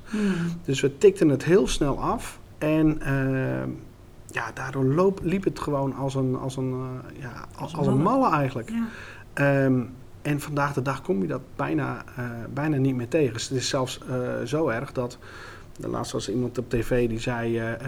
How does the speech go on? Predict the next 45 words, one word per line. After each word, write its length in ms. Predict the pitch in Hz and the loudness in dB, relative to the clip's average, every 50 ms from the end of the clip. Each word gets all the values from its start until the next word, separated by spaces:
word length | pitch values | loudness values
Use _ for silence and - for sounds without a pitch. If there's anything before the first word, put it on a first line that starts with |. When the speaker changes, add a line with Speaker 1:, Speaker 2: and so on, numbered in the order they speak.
| 120 117 113 | -6 -6 -6
Speaker 2:
"Zet 220 | - - 123 - - | -4 -6 -6 -6 -4
vier 280 | - 143 135 127 117 - - - - | 0 2 2 2 2 0 -8 -14 -12
kolonellen 680 | - - 156 147 135 135 135 139 139 135 127 117 110 - - - - - - - | -2 2 4 4 6 6 6 6 4 4 2 0 -2 -6 -8 -12 -14 -14 -10 -4
op 140 | - 139 | -2 0
een 80 | 139 127 | 0 0
kruispunt. 640 | 120 135 139 156 156 - - 117 117 151 - - - - - - - - - - - - - | 2 2 2 2 2 0 0 -2 -2 -2 -4 -6 -12 -14 -16 -16 -16 -16 -16 -16 -18 -12 -4
Eh, 320 | - 139 135 131 127 123 120 | 0 2 4 4 2 2 0
kijk 300 | - 147 139 131 131 - | 2 2 4 4 4 2
na 180 | 139 127 120 120 | 2 2 2 0
twee 240 | - - 135 135 | 0 2 4 4
jaar 340 | 131 135 135 131 120 - 110 | 4 4 4 2 2 0 0
en 140 | 123 127 127 | -2 -2 0
je 80 | 123 123 | 0 -2
hebt, 240 | 123 123 - - | -2 -4 -4 -4
eh, 80 | - 127 120 120 120 - | -4 -2 -2 -2 -4 -6
vier, 340 | 120 - - 135 127 127 120 123 | -6 -4 -2 0 2 0 0 -2
eh, 80 | - 127 120 120 | -4 -6 -6 -4
skeletten 520 | 117 - - - 139 147 165 160 - 139 117 | -4 -4 -2 0 2 2 2 2 0 -2 0
daar 160 | 110 110 110 | 0 -2 -2
liggen." 240 | 110 110 113 - 135 | -2 -2 -2 -2 -2
Want 140 | 135 131 135 | -2 0 0
iedereen 320 | - 165 156 143 131 120 | 0 0 0 2 0 0
zegt, 200 | 120 127 117 - | 0 -2 -2 -2
"Welke 240 | - 131 120 - - | -2 -2 -4 -4 -6
kant 240 | - - 180 180 - | -6 -4 -4 -4 -4
gaan 160 | - 120 110 | -6 -8 -8
we 60 | 110 | -6
nou 140 | 107 104 - | -8 -8 -8
eigenlijk 300 | 104 107 104 107 107 123 - | -8 -10 -10 -10 -10 -10 -10
op?" 100 | - - | -6 -4
En 60 | 123 | -4
dat 100 | 131 151 196 | -2 0 0
Speaker 1:
Ja. 80 | 208 | 0
Speaker 2:
is 80 | 233 226 | 0 0
wel 160 | 160 156 160 | 2 2 4
een 100 | 156 156 | 4 4
beetje 220 | 156 156 151 - 139 | 4 2 2 2 0
wat 120 | 143 139 | 0 0
ik 140 | 143 - - - - - - - - - | 0 -4 -4 -10 -14 -14 -14 -14 -16 -14
vandaag 360 | - - 143 135 147 151 160 | -2 2 4 6 8 6 6
de 100 | 160 156 | 6 4
dag 220 | 139 156 147 131 - | 4 4 2 0 2
proef 320 | - 180 196 208 190 - | 6 6 6 6 4 2
bij 160 | - 160 151 | 2 2 2
fabrikanten. 800 | 151 - 156 147 151 143 139 - 151 151 151 139 147 143 143 143 | 4 4 4 4 4 2 2 2 2 2 2 2 2 2 2 0